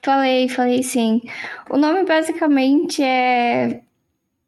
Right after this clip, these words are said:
uma redescoberta minha mesmo, pessoal, falando, sabe? Porque antes eu usava meu nome mesmo,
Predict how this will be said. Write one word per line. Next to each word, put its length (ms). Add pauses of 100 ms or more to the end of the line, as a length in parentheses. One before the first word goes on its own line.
(560)
uma 180
redescoberta 880
minha 260
mesmo, 440
pessoal, 540
falando, 520
sabe? 500 (460)
Porque 240
antes 380
eu 140
usava 260
meu 140
nome 200
mesmo, 580